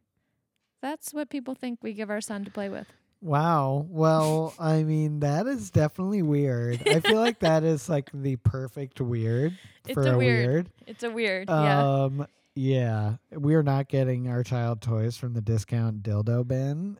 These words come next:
Speaker 1: No.
Speaker 2: Um, but not a bad idea.
Speaker 1: I'll post
Speaker 2: I
Speaker 1: a
Speaker 2: mean
Speaker 1: picture on Instagram so everyone can see the toy. Probably
Speaker 2: Yeah.
Speaker 1: Okay Parenting. Check it out. All right, what's your weird?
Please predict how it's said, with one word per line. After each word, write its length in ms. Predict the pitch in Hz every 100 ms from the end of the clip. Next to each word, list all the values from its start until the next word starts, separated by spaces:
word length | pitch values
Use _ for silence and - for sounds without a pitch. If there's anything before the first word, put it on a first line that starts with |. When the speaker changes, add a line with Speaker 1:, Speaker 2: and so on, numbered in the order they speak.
| -
Speaker 1:
No. 80 | 151
Speaker 2:
Um, 560 | 135 131 131 127 127
but 340 | 127 120 120 117 _ _ _ _ _ _ _ -
not 200 | 160 302
a 40 |
bad 260 | 370 226 214
idea. 480 | 151 139 123 160 175
Speaker 1:
I'll 100 | 120
post 220 | - 302 139
Speaker 2:
I 60 |
Speaker 1:
a 40 | 139
Speaker 2:
mean 100 | 135
Speaker 1:
picture 280 | - -
on 140 | 214 196
Instagram 540 | 202 214 202 190 185
so 80 | 190
everyone 240 | 180 185 202
can 140 | 202
see 200 | - 175
the 120 | -
toy. 400 | - - - - - _ _ _ _
Probably 260 | 247 208 -
Speaker 2:
Yeah. 60 |
Speaker 1:
Okay 160 | 110 185
Parenting. 440 | 185 180 190 190
Check 200 | - 202
it 60 | 190
out. 180 | 180 - _ - - -
All 60 | 254
right, 80 |
what's 200 | 247 247
your 140 | 254 240
weird? 260 | 196 185